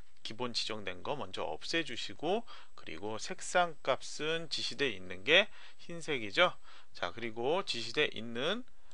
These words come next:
레이어 스타일 다시 지정해 줘야 되겠죠. 아우터 글로우 선택, 오케이를 해주시고, 이제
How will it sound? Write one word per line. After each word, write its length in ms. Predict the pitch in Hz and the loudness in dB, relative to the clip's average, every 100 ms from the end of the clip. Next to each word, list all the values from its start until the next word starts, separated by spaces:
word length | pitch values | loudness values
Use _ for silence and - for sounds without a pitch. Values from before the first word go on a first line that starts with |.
| - - - - | -6 -6 -4 2
레이어 260 | 120 143 | 2 4
스타일 380 | 143 - 120 113 | 0 2 4 4
다시 320 | 110 92 - | 2 -4 -4
지정해 460 | - - 113 107 127 | -2 0 0 0 -2
줘야 320 | 143 131 117 | 0 2 2
되겠죠. 440 | 104 90 85 - 156 | 0 -4 -2 4 6
아우터 340 | 82 87 - | 6 4 -2
글로우 360 | 127 110 107 135 | -2 -2 -2 -4
선택, 680 | - 131 131 - 127 233 - - - | -4 -6 -6 4 6 6 2 -6 -6
오케이를 760 | - - - 87 82 - 143 139 | -6 -4 -4 -4 -2 0 0 0
해주시고, 580 | 127 113 - 156 214 - - - - - | -4 -4 2 4 4 2 -6 -6 -6 -2
이제 360 | 110 147 196 | 8 12 12